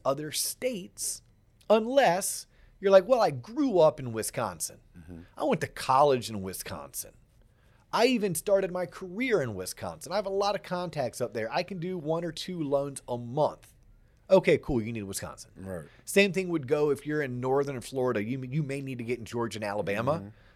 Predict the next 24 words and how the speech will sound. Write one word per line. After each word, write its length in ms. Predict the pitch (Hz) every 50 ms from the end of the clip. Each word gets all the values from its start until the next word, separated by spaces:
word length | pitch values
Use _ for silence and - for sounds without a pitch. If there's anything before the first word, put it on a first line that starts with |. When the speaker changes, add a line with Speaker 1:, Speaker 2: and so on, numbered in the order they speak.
| _
Speaker 1:
because 320 | - 156 156 - 170 160 135
they're 100 | 160 160
neighboring 540 | 135 131 131 135 143 139 135 131 123 117 104
states. 540 | - - - - 101 80 - - - - - - - _ _ _ -
Obviously, 500 | 160 170 175 175 160 175 - - 160 151
my 160 | 135 139 139
friends 420 | 131 - - 147 160 156 156 139 131
in 160 | 139 123 120
the 120 | 117 110
small 420 | 101 - - - 127 120 117 127 139
states, 560 | - - - 170 170 170 196 - - - -
like 140 | 139 131 123
we 100 | 123 131
were 80 | 135 131
just 160 | 127 117 -
talking 320 | - 143 127 123 - 156
about, 240 | 165 165 170 170 135
if 160 | 151 143 -
you're 140 | 170 208 226
in 160 | 185 127 110
Mass, 380 | 113 117 120 127 139 143 - -
you 80 | 139 120
need 240 | 120 117 110 -
Connecticut. 560 | - 117 101 95 85 - - - - - -